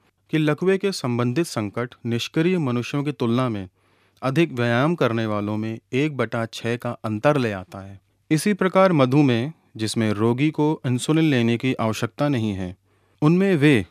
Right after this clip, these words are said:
सप्ताह में पाँच दिन या अधिक व्यायाम करते हैं, सप्ताह में एक दिन व्यायाम करने वालों की तुलना में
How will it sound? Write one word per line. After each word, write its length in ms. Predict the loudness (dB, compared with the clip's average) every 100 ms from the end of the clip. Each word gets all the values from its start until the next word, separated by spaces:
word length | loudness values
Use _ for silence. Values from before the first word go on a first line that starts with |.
| _ _
सप्ताह 500 | -8 -6 -6 -2 0
में 160 | 0 0
पाँच 360 | 0 -2 -2
दिन 260 | -2 -2 -2 _ _ -8
या 80 | -6 -4
अधिक 260 | 2 2 4
व्यायाम 400 | 2 2 0 -2
करते 320 | -6 -6 -8
हैं, 320 | -8 -10 -12 _ _ _ _
सप्ताह 480 | -6 -4 -2 0 2
में 180 | 2 4
एक 240 | 4 4 4
दिन 140 | 2
व्यायाम 360 | 2 2 2 0
करने 280 | 0 0 0
वालों 280 | 0 -2
की 120 | -4 -6
तुलना 420 | -4 -2 -2 -4
में 200 | -6